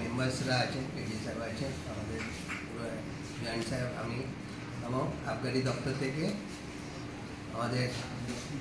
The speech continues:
অফিসাররা এসছেন। Mainly আজকের দিনে যে মূল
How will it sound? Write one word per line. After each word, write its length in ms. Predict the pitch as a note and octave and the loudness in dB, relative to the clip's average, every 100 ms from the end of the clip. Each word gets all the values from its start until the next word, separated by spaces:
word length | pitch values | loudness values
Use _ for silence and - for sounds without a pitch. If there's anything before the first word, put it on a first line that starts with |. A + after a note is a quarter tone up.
| - - - - - | -4 -6 -6 -2 0
অফিসাররা 440 | - B2+ C3+ C3+ B2+ B2+ | 2 4 4 6 6 6
এসছেন। 280 | - F3+ F#3 - - - - - - - - | 4 2 2 0 -6 -6 -6 -6 -6 -4 2
Mainly 380 | B2+ D3 D#3+ F3+ - | 6 10 10 10 8
আজকের 260 | C#3 D3+ C#3+ | 4 4 4
দিনে 200 | C#3+ D3 - - - - - - - B2 | 6 6 4 0 -6 -6 -8 -6 -4 4
যে 100 | C3 C3 | 4 6
মূল 200 | C3 D3+ | 6 6